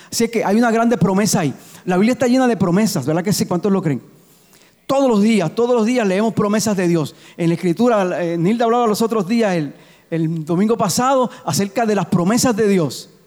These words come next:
¿Tú sabes cuántas promesas de Dios a veces nosotros decimos cuando hablamos aquí? Algún texto, cuando hablamos,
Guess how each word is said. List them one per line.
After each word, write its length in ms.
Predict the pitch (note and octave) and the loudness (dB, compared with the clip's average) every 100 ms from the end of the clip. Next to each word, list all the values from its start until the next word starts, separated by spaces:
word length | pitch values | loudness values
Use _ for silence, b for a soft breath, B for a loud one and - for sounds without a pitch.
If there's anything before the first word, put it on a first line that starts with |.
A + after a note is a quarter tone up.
| _ _ _ _ _ _ _ B B | _ _ _ _ _ _ _ B B
¿Tú 100 | G#3+ | 0
sabes 240 | C4 C4+ | 2 2
cuántas 320 | C4 B3+ C4 | 2 0 0
promesas 420 | - G#3+ A#3 B3 A3+ | -2 0 2 0 0
de 100 | G#3+ | 0
Dios 160 | B3 | 2
a 60 | G#3+ | 2
veces 220 | A3+ A#3+ | 2 0
nosotros 260 | A3+ A#3 A3 | 0 -2 -2
decimos 360 | G#3 A#3 A#3+ | -2 0 -2
cuando 220 | A3+ G3 | -2 -2
hablamos 320 | E3 F3 A#3 G#3+ | 0 0 0 0
aquí? 280 | G#3 A#3+ A#3+ B B B B B | 0 -4 -6 B B B B B
Algún 280 | E3 F#3+ G#3+ | -2 0 0
texto, 440 | A3+ A#3 A#3 A#3+ | 0 -2 0 -2
cuando 260 | G3 F3+ E3+ | 0 0 0
hablamos, 400 | E3+ G3+ A#3 | 0 2 0